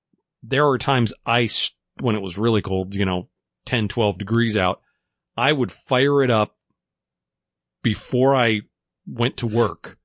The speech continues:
come home at lunch, turn it off, 'cause I, I was almost walking distance from,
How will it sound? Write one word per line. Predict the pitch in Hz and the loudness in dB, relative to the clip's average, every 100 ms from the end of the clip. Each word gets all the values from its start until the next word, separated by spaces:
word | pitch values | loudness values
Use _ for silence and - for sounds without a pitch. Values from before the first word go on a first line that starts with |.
| _ _ _ _ _ _ _ _ _ _ | _ _ _ _ _ _ _ _ _ _
come | - 143 | -2 0
home | 135 139 | 2 2
at | 123 | 0
lunch, | 127 120 - | 0 0 -2
turn | - 131 117 | -2 0 2
it | 110 | 2
off, | 107 98 - - _ - | 2 0 -4 -16 _ -6
'cause | 123 117 | -2 0
I, | 98 - - | -2 -6 -10
I | 101 - _ | -10 -12 _
was | 120 101 | -8 -4
almost | 110 135 123 - | 0 2 2 0
walking | 113 107 - 101 | -2 -2 -2 -4
distance | 98 - 98 - | -4 -4 -8 -4
from, | 104 87 82 | -2 -2 -4